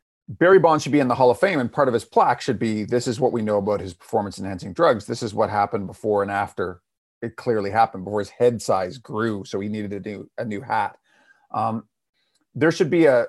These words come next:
I've, I've said for years, like, a Hall of Fame should be a museum, and so you should have a, a display devoted to the era of performance-enhancing sport, uh, drugs in sport.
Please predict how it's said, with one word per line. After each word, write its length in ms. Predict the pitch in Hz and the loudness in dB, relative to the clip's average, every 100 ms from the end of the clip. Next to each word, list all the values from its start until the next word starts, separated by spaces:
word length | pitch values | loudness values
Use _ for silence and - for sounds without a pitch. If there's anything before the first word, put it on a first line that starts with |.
| - | 2
I've, 200 | 143 - | 2 4
I've 160 | 139 135 | 2 4
said 220 | 175 131 | 2 2
for 80 | 131 | 0
years, 380 | 143 190 120 107 - _ | 2 2 2 -4 -14 _
like, 240 | 117 110 - - | -4 -4 -6 -10
a 60 | - | -6
Hall 240 | 120 156 | 2 4
of 100 | 147 | 4
Fame 220 | - 180 156 | 0 -2 -2
should 180 | 139 | -2
be 100 | 120 | -2
a 40 | 113 | -2
museum, 520 | 110 110 226 151 107 | -2 -4 -2 -2 -4
and 120 | 104 | -4
so 80 | 135 | 0
you 140 | 127 | 0
should 140 | 123 147 | 0 0
have 200 | 170 175 | 2 4
a, 220 | 123 101 _ _ _ - | 4 2 _ _ _ -2
a 80 | 123 | -2
display 800 | 127 - - 233 170 110 110 - _ - | -2 -4 2 4 4 0 -6 -12 _ -4
devoted 460 | 113 190 226 107 | 2 6 6 4
to 80 | 113 | -2
the 160 | 131 - | -4 4
era 300 | 180 147 107 | 6 6 2
of 80 | - | -2
performance-enhancing 800 | 113 165 151 131 147 143 123 104 _ | -2 -2 -2 -4 -4 -4 -6 -10 _
sport, 460 | - - 190 95 - | -12 0 2 0 -2
uh, 40 | 127 | -6
drugs 420 | 110 139 151 113 | 0 2 2 -2
in 60 | |
sport. 400 | 107 - - - | -8 0 0 -2